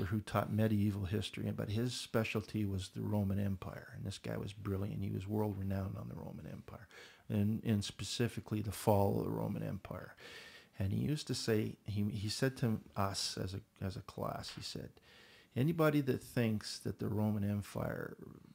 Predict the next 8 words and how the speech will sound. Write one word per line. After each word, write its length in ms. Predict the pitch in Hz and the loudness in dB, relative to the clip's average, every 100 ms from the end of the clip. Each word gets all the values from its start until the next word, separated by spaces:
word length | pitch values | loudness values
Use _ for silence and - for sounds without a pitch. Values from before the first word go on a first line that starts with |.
| - | 0
Empire 600 | 113 104 113 107 110 104 - - - | 0 2 0 0 -2 -6 -10 -20 -18
fell 540 | - - 117 110 107 | -12 0 4 6 6
because 500 | 104 101 - 107 98 | 2 -2 0 0 2
somebody 540 | - - 113 110 104 101 | 0 2 2 4 4 2
else 240 | 95 - | 0 -4
became 440 | - - 110 107 98 | -10 -8 -4 -2 0
militarily 800 | 104 104 - 110 104 101 101 95 | 0 -2 -2 -4 -2 -4 -4 -4
more 440 | 98 104 104 104 | -4 -4 -4 -6